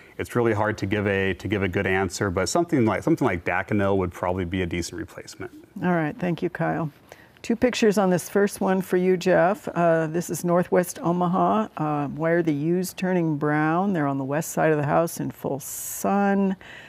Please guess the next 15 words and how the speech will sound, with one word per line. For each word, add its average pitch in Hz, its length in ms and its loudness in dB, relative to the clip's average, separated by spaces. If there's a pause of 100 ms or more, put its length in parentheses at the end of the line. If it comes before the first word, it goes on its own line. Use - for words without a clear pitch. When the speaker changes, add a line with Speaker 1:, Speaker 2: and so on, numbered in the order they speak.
(160)
Speaker 2:
Just 170 240 -2
started 160 420 0
turning 156 340 0
brown 147 380 0
recently. 156 680 0
And 165 120 2
then 151 120 2
you 156 100 0
have 151 220 -2
a 135 40 0
third - 640 2
picture 185 460 2
that 160 180 4
is 151 180 -2
also 151 640 2